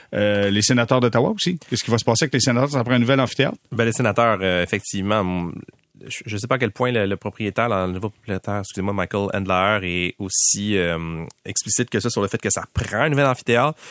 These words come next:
Speaker 2: Je pense que tout le monde le sait que ça en prend un parce que le, le, le modèle Canada, je pense, est arrivé au, au bout.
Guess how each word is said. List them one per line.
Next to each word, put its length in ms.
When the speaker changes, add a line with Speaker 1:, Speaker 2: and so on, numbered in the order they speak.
Speaker 2:
Je 80
pense 180
que 80
tout 180
le 60
monde 180
le 80
sait 280
que 100
ça 140
en 20
prend 180
un 60
parce 180
que 100
le, 200
le, 160
le 100
modèle 380
Canada, 360
je 80
pense, 140
est 80
arrivé 260
au, 100
au 180
bout. 240